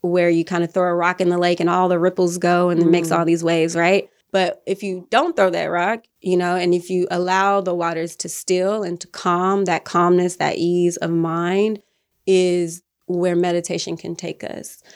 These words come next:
Speaker 1: Um, and yeah, it's like that openness, but pureness, calmness, and there's also this kind of emptiness. But a, a big piece of it is because sometimes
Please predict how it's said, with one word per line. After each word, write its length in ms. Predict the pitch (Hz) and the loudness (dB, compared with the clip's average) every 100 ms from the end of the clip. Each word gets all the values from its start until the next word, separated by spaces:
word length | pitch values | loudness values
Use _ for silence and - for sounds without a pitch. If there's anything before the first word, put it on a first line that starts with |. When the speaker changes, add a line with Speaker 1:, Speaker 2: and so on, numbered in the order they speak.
| - _ | -20 _
Speaker 1:
Um, 300 | 170 165 165 - | -6 -4 -2 0
and 260 | 175 175 147 - - - | 2 0 -2 -14 -18 -6
yeah, 340 | 185 180 - - | -2 -2 -4 -6
it's 200 | 170 175 | -4 -2
like 180 | 170 | -2
that 220 | 170 175 - | 0 -4 0
openness, 1080 | 214 247 - 208 196 165 180 185 - - - _ _ _ _ _ - | 2 2 2 0 0 -4 -6 -8 -12 -14 -18 _ _ _ _ _ -18
but 540 | 180 185 180 160 - | -6 -2 -2 -2 -8
pureness, 800 | - 220 196 185 180 175 175 - | -4 4 4 4 2 -2 -6 -12
calmness, 560 | - - 175 170 175 175 | -10 -4 0 0 -2 0
and 140 | 180 | 0
there's 180 | 175 175 | 2 0
also 280 | 165 175 180 | 0 0 -2
this 180 | 160 160 | -2 -4
kind 220 | 175 160 | -2 -2
of 160 | 160 165 - | -2 -8 -2
emptiness. 640 | 175 170 175 - - - - - - | 2 2 0 -4 -4 -10 -12 -18 -8
But 180 | 196 180 - | -4 -4 -4
a, 220 | 180 - - | -8 -8 -12
a 240 | - 185 170 - - | -8 -6 -8 -12 0
big 280 | 233 233 233 | 2 2 2
piece 280 | 269 277 240 | -2 0 0
of 180 | 190 | 0
it 160 | 175 170 | -2 -4
is 380 | 160 165 165 - | -4 -6 -8 -10
because 300 | 180 190 180 | -8 -6 -2
sometimes 800 | 220 226 220 196 185 180 175 | -2 -2 -2 -2 -2 -4 -6